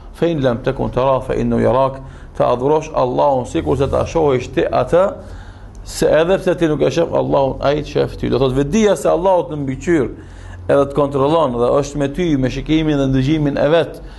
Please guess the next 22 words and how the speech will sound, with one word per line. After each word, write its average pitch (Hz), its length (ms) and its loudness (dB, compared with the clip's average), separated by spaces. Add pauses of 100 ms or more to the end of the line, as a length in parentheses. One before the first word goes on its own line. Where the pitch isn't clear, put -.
(320)
dhe 135 180 4
diturinë 156 320 0
e 151 80 -2
tij 156 140 4
absolute, 165 580 2 (560)
do 127 160 2
të 123 200 -8
kjo 196 180 4 (140)
e 160 160 4
ngrit 165 480 0
nivelin 180 540 2
e 185 140 4 (680)
kujdesit, 156 760 2 (500)
se 135 140 0
si 208 340 2
sillemi 190 480 0
na 185 140 2
me 160 100 0
Allahun 135 340 2
subhanahu 123 440 -4
wa 101 60 -6
taala. - 280 -12